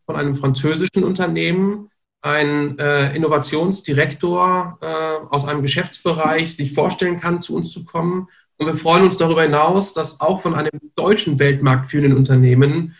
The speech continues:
eine Person in einer ähnlichen verantwortungsvollen Rolle auch sich überlegt, zu uns zu kommen. Also offensichtlich diese Art und Weise, wie wir arbeiten wollen und woran wir arbeiten und wie wir versuchen, uns untereinander zu fördern,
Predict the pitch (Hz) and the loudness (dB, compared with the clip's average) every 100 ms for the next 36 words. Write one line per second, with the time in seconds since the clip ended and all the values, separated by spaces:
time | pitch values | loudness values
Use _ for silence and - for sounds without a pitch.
0 | _ _ - 143 143 139 139 139 151 160 | _ _ 0 2 4 4 4 2 4 2
1 | - 139 139 135 135 135 170 170 151 143 | 2 2 2 2 2 0 0 0 -2 -4
2 | 135 131 131 135 135 127 - - 135 131 | -2 -2 0 0 0 -2 -6 -2 0 2
3 | 131 131 139 139 - 165 190 185 - - | 2 2 0 -4 -6 2 2 2 -2 -10
4 | 147 135 131 127 127 120 - 127 123 120 | -6 -4 -2 0 0 -4 -8 -6 -6 -6
5 | 135 127 131 131 143 147 165 180 165 170 | -8 -6 -4 -2 -2 -2 -2 -4 -4 -6
6 | - 165 156 - _ _ _ - 151 160 | -6 -8 -8 -12 _ _ _ -12 -6 -2
7 | 135 135 131 - - 139 139 139 139 - | -2 -4 -4 -4 -2 0 2 0 -2 -10
8 | _ _ 139 135 135 131 127 143 156 147 | _ _ -4 -2 2 2 2 0 2 2
9 | 143 139 131 131 131 131 131 127 123 131 | 0 0 0 2 2 2 0 -2 0 0
10 | 139 135 123 127 123 123 123 123 131 123 | 0 -2 -2 -4 -4 -2 -4 -4 -4 -2
11 | 139 131 135 127 139 139 139 131 135 127 | -4 -4 -4 -2 -4 -6 -6 -4 -2 -2
12 | 127 123 127 127 123 127 127 123 123 | -2 -4 -8 -10 -4 -2 0 -2 -6